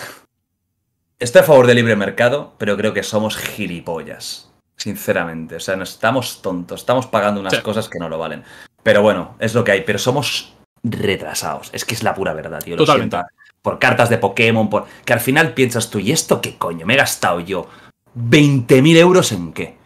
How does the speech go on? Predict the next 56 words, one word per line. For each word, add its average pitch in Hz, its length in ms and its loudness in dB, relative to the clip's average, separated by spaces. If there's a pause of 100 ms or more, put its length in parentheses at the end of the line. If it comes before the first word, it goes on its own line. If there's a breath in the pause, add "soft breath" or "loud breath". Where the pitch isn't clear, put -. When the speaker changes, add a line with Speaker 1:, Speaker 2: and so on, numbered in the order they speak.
(140)
Speaker 1:
¿De 123 120 2
qué 170 120 6
me 175 80 4
sirve 151 280 4
esto - 420 2
una 165 240 4
vez, 143 300 4 (120)
si 131 160 -2
no 143 140 2
quiero 135 160 2
especular? 104 500 -6
Speaker 2:
Sí. 127 120 -8 (100)
Speaker 1:
Incluso 156 340 0
así, 123 320 -2 (160 loud breath)
una 185 140 6
vez 175 120 6
me 160 100 4
pasa 156 240 4
la 127 60 6
ilusión 123 400 0
que 139 120 2
me 123 100 2
dura 117 500 2
dos 120 280 4
días, 180 520 2 (160)
¿qué? - 280 -8 (260)
Es - 80 -2
que 69 320 -8
es... - 180 -14 (140 soft breath)
somos, 131 380 2
y, 139 60 0
me, 131 80 6
y 139 180 2
digo 180 200 6
somos 202 300 8
porque 131 200 0
me 120 80 4
pongo 143 260 2
también 131 240 2
porque 117 160 2
habré 113 120 6
hecho 123 140 0
mil 117 140 2
cosas 98 260 -4
así. 85 220 -8
Speaker 2:
Ujú. - 80 -12 (360 loud breath)
Speaker 1:
Pero 101 200 2
somos 120 260 0
gilipollas, 82 480 -4
nen. 80 240 -8
Estamos - 480 2
en 135 120 4
una 165 120 6
sociedad 139 400 4
de 117 160 4
atontaos. 95 760 0